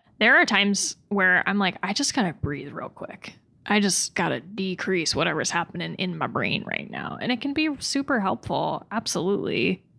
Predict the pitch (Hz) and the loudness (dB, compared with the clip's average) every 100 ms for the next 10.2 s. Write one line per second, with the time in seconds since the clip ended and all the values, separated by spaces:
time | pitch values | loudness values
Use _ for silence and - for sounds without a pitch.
0 | - 196 185 190 214 190 208 - 180 180 | -2 0 2 4 4 4 2 0 -4 -2
1 | 180 185 196 202 220 226 226 233 233 247 | 2 2 4 2 2 2 2 2 2 2
2 | 233 262 - - - 110 147 170 170 - | 2 0 -2 -2 0 0 0 -2 -4 -2
3 | 185 - 226 226 240 208 - - 190 196 | -4 -2 -2 2 2 2 0 0 0 2
4 | 190 185 185 - 202 208 214 185 - 180 | 4 4 0 0 0 2 4 4 4 4
5 | 190 180 165 151 165 - _ 233 233 277 | 4 2 2 2 2 -2 _ 0 2 2
6 | 220 220 202 190 175 - _ _ 190 170 | 4 6 6 6 4 0 _ _ 0 2
7 | 170 175 147 - - - - 220 208 202 | 2 2 -4 -6 -12 -8 0 2 2 4
8 | 220 247 247 214 214 202 190 220 175 190 | 6 6 6 4 4 6 4 4 2 2
9 | 170 165 156 - 165 143 147 - - 175 | 2 0 -2 -2 -2 -2 -4 -2 4 4
10 | 151 | 4